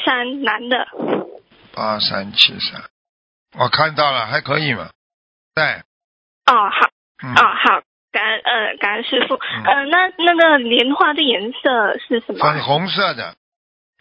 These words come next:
Speaker 2: 嗯。
Speaker 1: 哦，粉红色的。呃，需要什么地方改进的吗？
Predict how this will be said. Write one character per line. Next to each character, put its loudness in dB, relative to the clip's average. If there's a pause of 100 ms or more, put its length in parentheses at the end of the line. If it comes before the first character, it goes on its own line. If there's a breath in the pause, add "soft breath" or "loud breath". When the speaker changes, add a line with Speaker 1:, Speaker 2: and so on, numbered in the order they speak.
Speaker 2:
嗯。 -20 (760)
Speaker 1:
哦， 0
粉 -2
红 -12
色 -4
的。 -4 (640)
呃， 0
需 0
要 0
什 -14
么 -4
地 -2
方 -4
改 -4
进 -4
的 0
吗？ -4